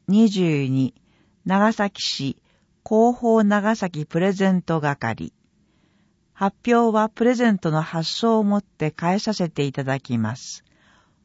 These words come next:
お便りは広報誌などで紹介する場合があります。七月号には三百五十通のお便りをいただきました。ありがとうございました。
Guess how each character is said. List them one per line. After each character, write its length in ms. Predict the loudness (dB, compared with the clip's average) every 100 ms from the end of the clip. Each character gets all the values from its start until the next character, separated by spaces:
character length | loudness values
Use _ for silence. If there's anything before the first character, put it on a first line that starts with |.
| _ _
お 80 | -6
便 320 | 0 4 4 2
り 140 | 0
は 260 | 0 -2 -6 _ _ -8
広 280 | 0 2 2
報 240 | 0 0
誌 200 | 0 -2
な 120 | -2 -2
ど 140 | -2
で 140 | -2
紹 360 | -4 0 0 0
介 240 | -2 -2
す 140 | -2 -4
る 100 | -2
場 240 | -2 0
合 120 | 0
が 220 | -2 -2 -2
あ 60 |
り 160 | -2 -2
ま 200 | -4 -6
す。 200 | -12 _ _ _ _ _ _ _ _ _ _ _ _ _ _ _ _ _ _
七 320 | -14 -6 -2 0
月 280 | 0 -2
号 220 | -2 0 0
に 180 | 0 0
は 240 | -2 -4 _ _
三 380 | -8 0 2 4
百 280 | 2 0 0
五 180 | 0
十 200 | 0 -2
通 380 | -6 -8 -2 0
の 280 | 0 0 -2
お 80 | -4
便 320 | -2 0 2
り 160 | 2 0
を 80 | 0
い 60 |
た 120 | -2 -2
だ 140 | -4
き 160 | -4 -4
ま 160 | -4
し 180 | -4 -8
た。 240 | -8 -8 -14 _ _ _ _ _ -4
あ 100 | 0
り 100 | 2
が 140 | 2
と 180 | 0 -2
う 40 |
ご 120 | -2 -2
ざ 180 | 0
い 100 | 0
ま 180 | -2 -2
し 180 | -6 -10
た。 240 | -10 -12